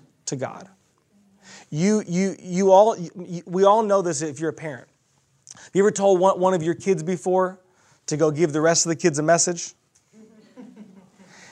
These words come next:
And, and you're in one part of the house, and you're listening to the translation of that message, and it is not the message that you, you sent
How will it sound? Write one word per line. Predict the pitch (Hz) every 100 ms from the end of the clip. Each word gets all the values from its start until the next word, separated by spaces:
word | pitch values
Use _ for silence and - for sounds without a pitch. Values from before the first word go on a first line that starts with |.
| -
And, | 170 165 151
and | 165 165
you're | 185
in | 180 160
one | 185 190
part | 180 190
of |
the | 180
house, | 175 190 190 190 - - _ _ _ _ _ _ _
and | 160 160
you're | 156
listening | 147 185 196 220 202 190
to | 185
the | 170
translation | 135 185 165 143 185 175 190
of |
that | 185 180
message, | 185 185 190 190 180 - - - - 151 - - - - - -
and | - 160
it | 196
is | 180
not | 160 185 185
the | 185
message | 190 196 202 156
that | 170
you, | 175 190
you | 175 190
sent | 180 202 202 202 -